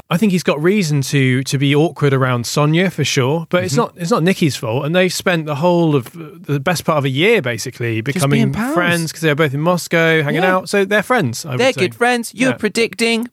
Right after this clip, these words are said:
Speaker 2: positive vibes.
Speaker 1: I think so. I mean, a bit, maybe a bit awkward, but yeah, but overall positive.
Speaker 2: Overall positive vibes with a slight twinge of awkward.
Speaker 1: Yeah.
Speaker 2: <laughs> Is your
Speaker 1: Exactly.
Speaker 2: forecast.
Speaker 1: That's my forecast.
Speaker 2: Nick arrives at the English Hotel.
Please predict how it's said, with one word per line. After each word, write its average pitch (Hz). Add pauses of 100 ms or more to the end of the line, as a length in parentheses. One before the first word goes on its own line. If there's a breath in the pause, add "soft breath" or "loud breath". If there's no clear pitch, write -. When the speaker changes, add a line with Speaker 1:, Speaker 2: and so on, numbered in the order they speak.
Speaker 2:
positive 247
vibes. 139
Speaker 1:
I 147
think 170
so. 139
I 147
mean, 185
a -
bit, 233
maybe 165
a 139
bit -
awkward, 147
but 220
yeah, 214
but -
overall 143
positive. 117
Speaker 2:
Overall 185
positive 196
vibes 202
with 131
a 107
slight 190
twinge 160
of 151
awkward. 139
Speaker 1:
Yeah. 139 (320 loud breath)
Speaker 2:
<laughs> -
Is 160
your 156
Speaker 1:
Exactly. 156
Speaker 2:
forecast. 104
Speaker 1:
That's 165
my -
forecast. 139
Speaker 2:
Nick 208
arrives 170
at 139
the 139
English 165
Hotel. 139